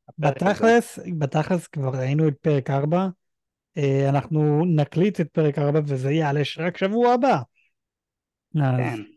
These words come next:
Speaker 2: כן.
Speaker 1: <laughs>
Speaker 2: יש לנו עוד מלא תוכן שאנחנו צריכים לדבר עליו, כמו המרווליות, פרק ארבע, אמ, עוד תוכן שאני לא עולה לראש.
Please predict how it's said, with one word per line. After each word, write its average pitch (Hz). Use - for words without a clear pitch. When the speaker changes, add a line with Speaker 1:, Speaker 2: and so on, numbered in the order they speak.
Speaker 2:
כן. 135
Speaker 1:
<laughs> -
Speaker 2:
יש 170
לנו 175
עוד 156
מלא 156
תוכן 165
שאנחנו 147
צריכים 147
לדבר 143
עליו, 135
כמו 135
המרווליות, 156
פרק 135
ארבע, 156
אמ, 131
עוד 165
תוכן 170
שאני 151
לא 156
עולה 160
לראש. 156